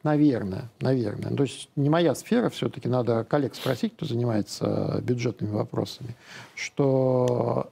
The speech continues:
с более высокого уровня распределение средств будет более эффективным.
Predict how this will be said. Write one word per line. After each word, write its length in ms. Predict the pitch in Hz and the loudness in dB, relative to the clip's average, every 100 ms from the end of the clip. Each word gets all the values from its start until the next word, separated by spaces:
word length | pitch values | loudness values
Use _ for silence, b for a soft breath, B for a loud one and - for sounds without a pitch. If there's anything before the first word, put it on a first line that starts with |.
| - | -8
с 460 | - - - - 139 120 120 120 135 - _ _ - | -4 -2 -2 -4 -2 0 0 -2 -4 -10 _ _ -6
более 400 | 123 139 151 117 | 2 6 6 6
высокого 420 | 117 120 143 - 107 | 2 2 0 2 2
уровня 380 | 170 214 151 143 | 2 2 0 -2
распределение 640 | - 131 117 156 180 151 | -2 -2 0 0 2 0
средств 260 | - 175 135 | -2 -4 0
будет 140 | 147 | 0
более 240 | 135 143 131 | 0 0 -2
эффективным. 540 | - - - 117 | -8 -12 -10 -8